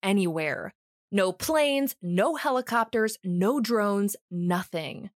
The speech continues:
And they've been flying above damn near every day. You can actually see their flight paths on the Flight Radar twenty-four app, and it has been extensive. Locals have even commented on how incessant the noise has been, but they're grateful that they're trying so hard to find Kylie.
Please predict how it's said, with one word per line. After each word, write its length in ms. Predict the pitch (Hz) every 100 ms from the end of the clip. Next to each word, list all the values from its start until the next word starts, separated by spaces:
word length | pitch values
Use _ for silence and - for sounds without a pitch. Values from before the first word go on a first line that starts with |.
| _ -
And 180 | 240 226
they've 220 | 311 370
been 160 | 415
flying 420 | - 226 208 240 233
above 400 | 185 185 208 190
damn 220 | 214 214
near 300 | 226 208 -
every 460 | 185 185 185 190 185
day. 560 | 160 165 156 123 208 -
You 160 | 226 254
can 120 | 262
actually 380 | 220 220 254 247
see 380 | - - 220 233
their 180 | 247
flight 400 | 240 - 175 -
paths 460 | - 226 247 254 -
on 140 | - 240
the 80 | 254
Flight 380 | - 202 220 185
Radar 380 | 196 196 208
twenty-four 680 | 208 - 202 196 - 175 208
app, 300 | 240 269 277 -
and 120 | 214
it 140 | 254
has 240 | - 320 220
been 240 | 180 196
extensive. 1120 | - 190 - - - 175 180 - 151 117 - _ _ _ -
Locals 360 | 226 233 233
have 180 | 233 214
even 240 | 226 220 202
commented 640 | - 180 202 214 220 233
on 180 | 190 190
how 380 | - 175 196
incessant 540 | 202 190 - 170 208 190
the 80 | 170
noise 340 | 160 165 185
has 120 | 214
been, 360 | - 240 254 247 _
but 140 | 226
they're 100 | 247
grateful 580 | 214 190 214 254 - 214
that 160 | 196 190
they're 140 | 202
trying 400 | - 196 180 185
so 220 | - 170
hard 280 | 165 170 170
to 60 | 160
find 300 | 165 156 160
Kylie. 640 | - 165 160 135 -